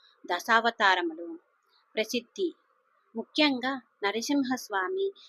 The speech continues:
రాముడు, కృష్ణుడు, వెంకటేశ్వర స్వామి వంటి అవతారాలలో విష్ణువు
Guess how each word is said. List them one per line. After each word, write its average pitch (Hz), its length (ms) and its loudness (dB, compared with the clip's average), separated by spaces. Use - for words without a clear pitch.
రాముడు, 208 560 0
కృష్ణుడు, 208 540 -4
వెంకటేశ్వర 233 580 0
స్వామి 180 400 -6
వంటి 180 340 -4
అవతారాలలో 226 880 0
విష్ణువు 233 540 -2